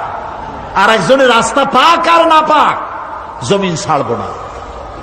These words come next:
অন্যের জমিন দখল করায় কি মজা পায়, হায় হায়। অন্যের জমিন নেওয়ার জন্য পাগল হয়ে যায় মানুষ।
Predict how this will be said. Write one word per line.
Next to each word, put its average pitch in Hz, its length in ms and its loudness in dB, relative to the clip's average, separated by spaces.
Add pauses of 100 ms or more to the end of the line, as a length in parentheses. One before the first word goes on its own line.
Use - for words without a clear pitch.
(320)
অন্যের 185 400 2
জমিন 170 360 0
দখল 175 300 2
করায় 160 320 0 (120)
কি 220 220 0
মজা 160 300 2
পায়, - 360 -2 (680)
হায় 139 140 0
হায়। - 240 -8 (3250)
অন্যের 359 440 4
জমিন 320 320 2
নেওয়ার 285 360 4
জন্য 269 260 4
পাগল 359 380 2
হয়ে 359 140 4
যায় 285 160 4
মানুষ। 185 300 -2